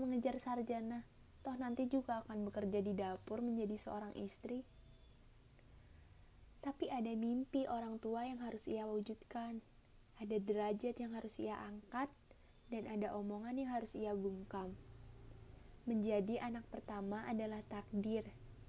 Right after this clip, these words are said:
harapan utama orang tua, dan harus menjadi contoh untuk adik-adiknya. Menjadi anak perempuan pertama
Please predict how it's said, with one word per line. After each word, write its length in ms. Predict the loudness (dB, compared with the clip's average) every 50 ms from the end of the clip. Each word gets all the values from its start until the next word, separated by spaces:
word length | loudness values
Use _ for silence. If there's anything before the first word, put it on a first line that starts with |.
| -14 -14 -14 -16 -16 -16 -14 -10 -6 -4
harapan 420 | -2 0 0 -2 -2 -2 -2 -2 -2
utama 460 | -4 -4 -4 -2 -2 -2 -2 -2 -4
orang 160 | -4 -4 -2 2
tua, 460 | 2 4 4 4 4 2 2 0 -4 -8 -14 -14 -14 -14 -14 -14 -14 -14 -14 -10 -4 -2
dan 180 | 0 0 0 0
harus 400 | 0 0 2 2 2 0 2 2
menjadi 320 | 2 4 4 4 2 2 0
contoh 380 | -2 -4 -4 -2 -2 -2 0 0
untuk 240 | -2 -2 -2 -4 -2 0
adik-adiknya. 800 | 2 2 2 2 2 0 2 2 0 0 -2 -4 -4 -4 -4 -6 -10 -14 -14 -14 -16 -16 -14 -14 -14 -16 -16 -18 -18 -18 -18 -18 -18 -18 -18 -18 -18 -18 -18 -16 -16 -16 -16 -16 -16 -16 -4 0
Menjadi 400 | 0 2 2 2 2 2 0 0
anak 240 | -2 -4 -4 -4 -4
perempuan 480 | -4 -2 -2 -2 -2 -2 -2 -2 -2 -4
pertama 560 | -4 -6 -4 -4 -2 0 0 0 0 0